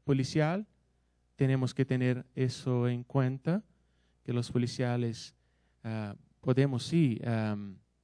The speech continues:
no sé cómo dicen, ah, matricularlos,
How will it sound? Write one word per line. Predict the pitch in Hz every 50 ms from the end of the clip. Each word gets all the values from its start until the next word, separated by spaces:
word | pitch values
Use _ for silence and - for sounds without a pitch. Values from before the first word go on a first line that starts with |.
| _ _ _ _ _ _ _ _ _ _ _ _ _ _ _ _ _ _ _ _ _ _ _
no | 127
sé | - - 135
cómo | 127 131 120 120
dicen, | 120 127 127 - 135 127 - - -
ah, | 113 113 110
matricularlos, | 110 113 123 127 - - 139 135 - 127 131 151 208 - 214 208